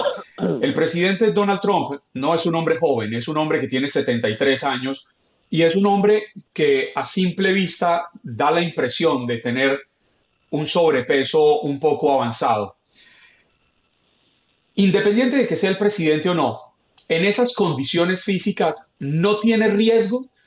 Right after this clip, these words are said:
Porque es que a mí lo que me preocupa es que estamos hablando del primer mandatario de Estados Unidos, la nación más poderosa del mundo.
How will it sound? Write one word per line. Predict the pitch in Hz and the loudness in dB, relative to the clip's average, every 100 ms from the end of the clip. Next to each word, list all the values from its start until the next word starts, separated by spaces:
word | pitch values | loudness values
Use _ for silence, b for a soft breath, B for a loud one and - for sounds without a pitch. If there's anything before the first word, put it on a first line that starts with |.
| _ | _
Porque | - 175 | -4 -2
es | 202 | 0
que | 254 | 2
a | |
mí | 247 | 4
lo | 240 - | 4 2
que | 165 | 0
me | 139 | -2
preocupa | 131 147 175 226 208 | -4 -4 -2 0 0
es | - | 0
que | 208 | -2
estamos | 202 202 | 0 0
hablando | 160 139 147 196 | 0 0 2 2
del | 147 - | 2 0
primer | 147 143 165 170 | -2 0 0 2
mandatario | 202 175 135 160 151 170 214 _ _ _ _ | 0 0 0 0 0 -2 -4 _ _ _ _
de | 131 | -4
Estados | 123 180 185 185 | -2 0 0 -2
Unidos, | 160 208 185 139 | -2 0 0 2
la | 135 135 | 0 0
nación | 131 170 170 | -2 -2 0
más | 180 185 | -2 -2
poderosa | 190 160 139 139 175 | 0 2 2 2 0
del | 143 151 | -2 0
mundo. | 214 131 117 | -2 -2 -6